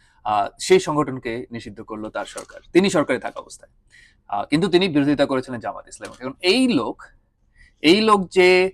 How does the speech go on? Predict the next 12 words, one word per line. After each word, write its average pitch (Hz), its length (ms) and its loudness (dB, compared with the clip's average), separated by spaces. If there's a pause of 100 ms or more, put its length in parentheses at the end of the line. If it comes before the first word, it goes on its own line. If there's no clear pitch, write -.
(340)
আম, 127 880 4 (800)
মানে 127 240 -2
এই 160 300 4
লোক 202 280 4 (200)
যে - 240 4
আজকে 160 560 2 (220)
হিজবুতের 165 440 4
সা-, - 420 2
সাথে 147 280 -2
তাল 131 240 4
মিলিয়ে, 131 480 -2 (420)
আহ, 113 680 4